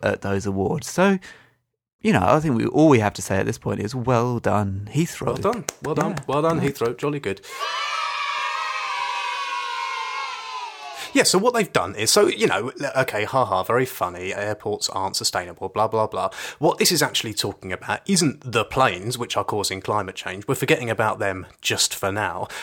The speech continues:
Speaker 2: And instead we're
Speaker 1: What planes?
Speaker 2: looking at
Speaker 1: I don't
Speaker 2: There are
Speaker 1: see
Speaker 2: no
Speaker 1: any
Speaker 2: planes.
Speaker 1: planes.
Speaker 2: There
Speaker 1: No.
Speaker 2: are no planes.
Speaker 1: No, no, no, no planes.
Speaker 2: No.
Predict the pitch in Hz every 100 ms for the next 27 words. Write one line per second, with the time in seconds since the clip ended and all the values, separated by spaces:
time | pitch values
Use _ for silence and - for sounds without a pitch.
0 | - 113 120 - - 160 151 117 120 131
1 | 104 104 98 98 98 95 95 92 - -
2 | _ _ _ - 113 110 113 104 101 104
3 | 104 113 - - - 101 135 123 101 -
4 | 143 123 123 131 113 - 107 107 101 104
5 | 120